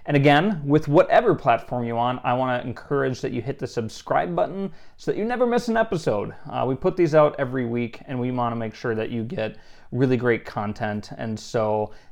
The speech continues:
make sure you hit that subscribe button, share it, like it, whatever. Um, we just want this to be a valuable resource for you. As you can see today, I am joined by Con Nagy.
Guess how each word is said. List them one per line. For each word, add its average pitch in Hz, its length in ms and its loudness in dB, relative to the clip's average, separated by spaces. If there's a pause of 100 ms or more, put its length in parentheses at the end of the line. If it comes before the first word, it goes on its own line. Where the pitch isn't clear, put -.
make 147 240 2
sure 180 140 6
you 156 60 8
hit 156 120 6
that 143 220 4
subscribe 127 420 0
button, 123 300 -2
share 139 340 2
it, 135 240 0
like 131 320 2
it, 120 180 -2
whatever. 113 600 2 (280)
Um, 107 520 -2
we 131 100 2
just 117 200 -2
want 120 160 0
this 117 160 -6
to 123 60 -6
be 110 300 -2
a 110 180 -4
valuable 147 640 2
resource 117 720 -2
for 107 440 -2
you. 98 360 -8 (840)
As 196 180 8
you 214 60 8
can 185 120 4
see 185 200 4
today, 160 320 10
I 165 180 4
am 151 160 6
joined 143 380 4
by 131 260 10
Con 135 300 2
Nagy. 123 440 2